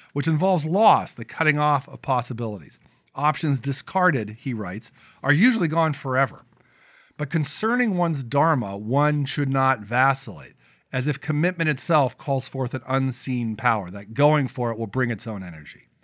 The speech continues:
We're told, "Committing to our dharma empowers singleness of purpose. The mind that is disunited," says the Bhagavad Gita, "is full of suffering. If we don't commit, we're gonna be haunted by the suffering of doubt and the internal agony of division."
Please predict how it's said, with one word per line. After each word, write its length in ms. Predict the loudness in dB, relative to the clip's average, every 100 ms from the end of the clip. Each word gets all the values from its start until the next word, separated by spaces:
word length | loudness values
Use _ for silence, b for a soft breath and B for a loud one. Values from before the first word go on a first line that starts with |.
| b b b b b b -6
We're 100 | 0
told, 280 | 2 0
"Committing 300 | -2 0 0
to 100 | 2
our 100 | 0
dharma 400 | 0 0 2 0
empowers 480 | -2 0 4 4 2
singleness 560 | 0 0 2 2 0 -4
of 220 | -8 -10
purpose. 560 | -6 -6 -6 -12 -20 -20 _
The 100 | -2
mind 340 | 4 6 6 4
that 60 |
is 160 | -2 -2
disunited," 720 | 0 0 0 2 4 4 0
says 220 | -6 -8
the 100 | -6
Bhagavad 360 | -4 -6 -6 -4
Gita, 320 | -4 -4 -6 b b b
"is 140 | -12
full 160 | -8 -6
of 80 | 0
suffering. 420 | 0 0 -4 -12 _
If 440 | _ _ -20 _ 0
we 60 |
don't 140 | 2 4
commit, 440 | 4 6 6 4
we're 100 | 0
gonna 120 | 0
be 80 | 0
haunted 540 | -2 2 2 2 0
by 120 | -2 -4
the 80 |
suffering 500 | -6 -2 0 0 -2
of 120 | -2 2
doubt 320 | 4 4 2
and 100 | -4
the 80 | -4
internal 500 | -4 -4 -2 -2 0
agony 440 | 0 0 0 -4 -6
of 100 | -10
division." 520 | -8 -6 -8 -10